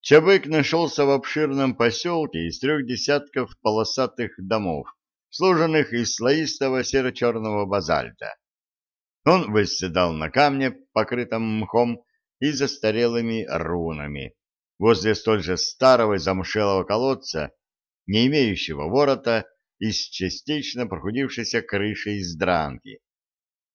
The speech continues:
Перед кочевником лежала кошма, на которой возвышалась горка из глиняной и деревянной посуды, несколько бочонков и одного зеркала,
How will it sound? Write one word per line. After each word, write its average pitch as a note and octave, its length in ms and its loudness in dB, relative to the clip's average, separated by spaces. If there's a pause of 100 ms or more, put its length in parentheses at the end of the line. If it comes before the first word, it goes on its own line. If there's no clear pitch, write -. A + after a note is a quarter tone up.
(420)
Перед G2 240 2
кочевником G#2 720 0
лежала B2 400 4
кошма, F2+ 840 -2 (240)
на E2 140 -8
которой G#2 340 2
возвышалась G2 680 0
горка G2+ 560 0 (260)
из F#2 220 -6
глиняной A2 540 -2
и G2 60 -6
деревянной G2+ 500 -2
посуды, F#2 720 -6 (580)
несколько A2 480 2
бочонков C#3 720 2
и F#2+ 120 -4
одного C#3 360 4
зеркала, F2+ 840 0